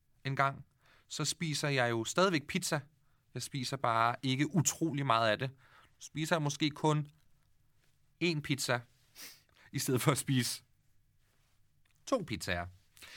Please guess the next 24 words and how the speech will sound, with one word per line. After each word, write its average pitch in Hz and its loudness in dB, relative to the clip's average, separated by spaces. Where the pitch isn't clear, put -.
Så, 143 4
øh, 131 2
det 196 4
er 175 6
igen 180 4
også 175 0
et 175 -6
godt 190 6
råd, 180 4
hvis 175 0
man 165 0
sidder 175 2
derude, 180 0
fylder 190 0
godt 156 2
i 175 0
landskabet, 151 0
og 156 4
man 143 4
spiser 165 -2
to 165 0
pizzaer 165 0
om 135 0
dagen. 156 -2